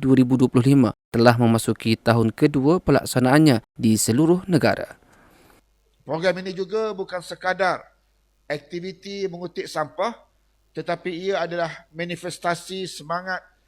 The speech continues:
Speaker 2: kesukarelawanan rakyat untuk bersama-sama memelihara kebersihan dan keindahan persekitaran.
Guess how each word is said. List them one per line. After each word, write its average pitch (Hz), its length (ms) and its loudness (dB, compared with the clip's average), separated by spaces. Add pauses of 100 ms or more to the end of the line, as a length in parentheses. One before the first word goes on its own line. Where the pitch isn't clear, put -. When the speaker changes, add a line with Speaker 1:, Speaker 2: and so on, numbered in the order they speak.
(280)
Speaker 2:
kesukarelawanan 180 1120 -6 (160)
rakyat 165 480 2 (320)
untuk 170 400 -6
bersama-sama 170 960 -8
memelihara 151 720 -6
kebersihan 165 640 -6 (480)
dan 165 320 -4
keindahan 170 800 -6
persekitaran. 147 800 -10